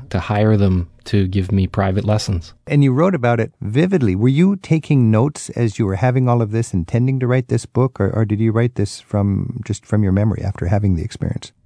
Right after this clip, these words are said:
Speaker 1: I definitely kept journals, um,
Speaker 2: Mm-hmm.
Speaker 1: and did keep a lot of notes.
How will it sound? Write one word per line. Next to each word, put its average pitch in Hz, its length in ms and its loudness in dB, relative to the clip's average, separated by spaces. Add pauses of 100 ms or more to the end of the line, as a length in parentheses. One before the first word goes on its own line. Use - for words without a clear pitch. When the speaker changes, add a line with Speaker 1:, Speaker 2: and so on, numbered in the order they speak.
(100)
Speaker 1:
I 135 220 0
definitely 175 580 -2
kept 127 400 -4
journals, 120 880 2
um, 98 560 0
Speaker 2:
Mm-hmm. - 100 -8
Speaker 1:
and 101 240 2
did 117 160 0
keep - 260 -4
a 113 40 2
lot 101 240 0
of 95 180 -4
notes. 98 600 0